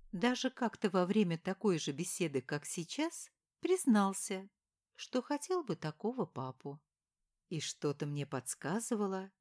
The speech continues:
что он скоро узнает, что у него есть папа. И не как дядя Вова, а сам дядя Вова. "Мам!" "Да, сынок?"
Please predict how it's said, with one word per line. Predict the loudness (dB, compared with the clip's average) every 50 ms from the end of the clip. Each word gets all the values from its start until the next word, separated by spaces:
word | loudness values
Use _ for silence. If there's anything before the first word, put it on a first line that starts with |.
| _ -16
что | -14 -8 -2 2 4
он | 4 4 4
скоро | 2 0 2 4 4 4 4 2
узнает, | 2 2 2 4 4 4 4 2 0 -2 -4 -6 _ -16 _ _ _ _ _
что | -12 -10 -6 -2 0 2
у | 2
него | 4 2 2 0 0 -2
есть | -2 -2 -2 -2 -2 -4 -6 -12 -12 _
папа. | -6 -6 -6 -6 _ -14 -14 -14 -16 -18 _ _ _ _ _ _ _ _ _ _ _ _ 0
И | 2 4
не | 6 6 4 2
как | 0 -2 -4 -4 -4 _
дядя | 0 2 2 2 2 2 -2 -2
Вова, | 0 2 2 2 2 0 -2 -6 -6 -8 -12 _ _ _ _ _ _ 0
а | 0 0 0
сам | 0 -2 -2 0 2 2 4 2 2 0 -6 -2 2
дядя | 4 4 4 4 2 2 2 0 2 2
Вова. | 0 0 0 0 -2 -6 -8 -8 -10 _ _ _ _ _ _ _ _ _ _ _ _ _ _ _ _ _ _ _
"Мам!" | 2 4 8 8 8 8 6 4 2 0 -6 _ _ _ _ _ _ _ _ _
"Да, | -2 0 0 2 2
сынок?" | 0 0 0 0 0 0 0 -4 -6 -10 -18 _